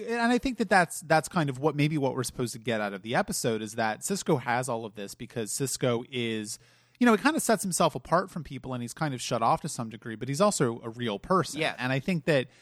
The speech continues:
Speaker 1: he, he doesn't hide his real personality to the same degree that this terraformer does.
Speaker 2: And I would say it's not
Speaker 1: And
Speaker 2: hiding his personality. It's more, he's, you know, he's, he's being a bit more circumspect about it. At times he,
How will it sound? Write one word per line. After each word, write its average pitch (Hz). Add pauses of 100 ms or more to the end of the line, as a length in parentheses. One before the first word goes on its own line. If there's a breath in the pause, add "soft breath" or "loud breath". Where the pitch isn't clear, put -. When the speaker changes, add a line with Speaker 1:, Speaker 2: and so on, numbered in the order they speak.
(140 soft breath)
Speaker 1:
he, 214
he 226
doesn't 214
hide 147
his 123
real 120
personality 117
to -
the 113
same 110
degree 104
that 101
this 95
terraformer -
does. -
Speaker 2:
And 196
I 240
would 269
say 220
it's 190
not 196
Speaker 1:
And 175
Speaker 2:
hiding 185
his 151
personality. 147
It's -
more, 139 (400)
he's, 165 (320)
you 170
know, 139
he's, 143
he's 151
being 135
a 123
bit 123
more 127
circumspect 165
about 151
it. 143
At 139
times 143
he, 139